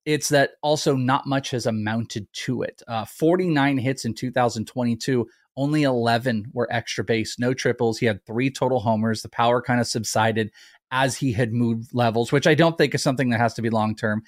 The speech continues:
He doesn't really walk compared to the strikeouts. That's a, maybe a little bit worrisome, that walk rate was really low. And it's just gonna be how he matures. But, like, this is a six-foot-four, two hundred and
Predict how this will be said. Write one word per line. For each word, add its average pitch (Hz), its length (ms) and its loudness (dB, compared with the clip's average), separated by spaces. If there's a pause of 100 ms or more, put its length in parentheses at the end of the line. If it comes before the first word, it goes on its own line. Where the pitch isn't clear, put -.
(280)
He 151 80 0
doesn't 165 220 4
really 165 200 6
walk 110 640 0
compared 127 340 0
to 127 80 -2
the 104 80 -6
strikeouts. 160 720 -2
That's 123 240 -4
a, 123 100 2 (260)
maybe 127 240 -4
a 127 60 -2
little 127 220 0
bit 131 180 0
worrisome, 127 400 -2
that 117 160 -2
walk 110 300 0
rate 120 160 -2
was 113 160 -8
really 120 240 0
low. 113 380 2 (480)
And 151 200 2
it's 147 140 0
just 165 180 2
gonna 147 140 4
be 127 160 0
how 123 220 4
he 117 140 -2
matures. 120 400 0
But, 127 140 0
like, 120 260 2 (220)
this 139 140 -6
is 123 100 -4
a 113 60 0
six-foot-four, 123 640 0
two 127 160 -4
hundred 120 240 0
and 110 280 -2